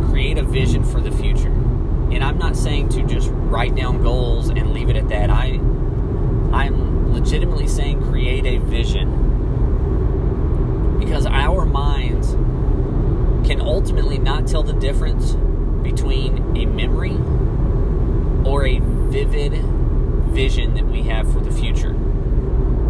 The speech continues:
So when you put that vivid vision in your mind on a daily basis, your subconscious mind is going to begin to work to make that real.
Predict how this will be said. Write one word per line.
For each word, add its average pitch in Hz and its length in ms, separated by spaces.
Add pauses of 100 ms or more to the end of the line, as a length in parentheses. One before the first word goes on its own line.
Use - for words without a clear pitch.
(420)
So 135 160
when 131 180
you - 160
put 135 240
that 156 140
vivid - 360
vision - 400
in - 300
your - 160
mind - 840
on 117 100
a - 100
daily - 440
basis, - 680 (1700)
your - 320 (220)
subconscious - 680
mind 143 340
is - 100
going 139 240
to - 60
begin 131 340
to 127 120
work 131 420
to 113 160
make - 720
that - 180
real. - 440